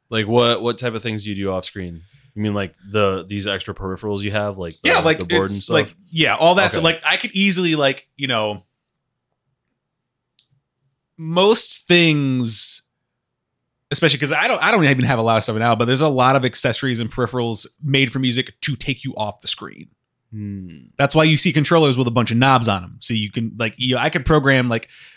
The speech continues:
Speaker 2: I don't have Ableton pull up right now, but, like, Ableton has a function where you can, like, take a controller and assign different things to all your knobs and sliders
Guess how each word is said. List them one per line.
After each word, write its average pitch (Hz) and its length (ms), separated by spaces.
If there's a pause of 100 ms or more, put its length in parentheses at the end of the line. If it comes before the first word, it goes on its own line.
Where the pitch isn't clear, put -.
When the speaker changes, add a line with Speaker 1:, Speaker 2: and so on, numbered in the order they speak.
(260)
Speaker 2:
I 131 80
don't 127 120
have 113 120
Ableton 107 380
pull 113 120
up 104 80
right 107 120
now, 117 160
but, 113 80
like, 113 140
Ableton 135 340
has 120 140
a 113 60
function 127 300
where 117 80
you 120 120
can, 127 120
like, 123 260
take 139 160
a 135 40
controller 123 480
and 117 160
assign 120 640
different 117 280
things 107 580
to 120 500 (540)
all 147 140
your 123 120
knobs 117 260
and 117 80
sliders 117 720